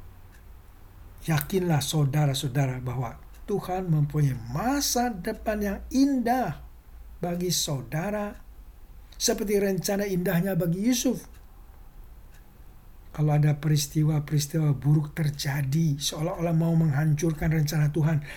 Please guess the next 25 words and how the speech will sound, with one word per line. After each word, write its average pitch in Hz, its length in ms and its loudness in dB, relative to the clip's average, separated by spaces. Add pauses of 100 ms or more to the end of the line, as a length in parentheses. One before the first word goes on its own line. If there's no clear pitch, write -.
(120)
jangan 190 560 0
berkecil 185 560 0
hati. 196 400 -2 (320)
Peganglah 196 480 0
ayat 185 160 -2
firman 208 400 -2
Tuhan 202 240 0
dari 180 160 2
Roma 202 240 2
delapan 190 480 0
ayat 175 80 2
dua 185 140 2
puluh 185 180 2
delapan 190 240 0
yang 185 80 -2
berkata, 190 400 -4 (560)
"Kita 220 560 2 (160)
tahu 185 320 2
bahwa 151 380 0 (800)
Allah 185 580 2
turut 190 240 4
bekerja 170 600 2
dalam 151 180 4
segala 196 880 0
sesuatu 151 560 0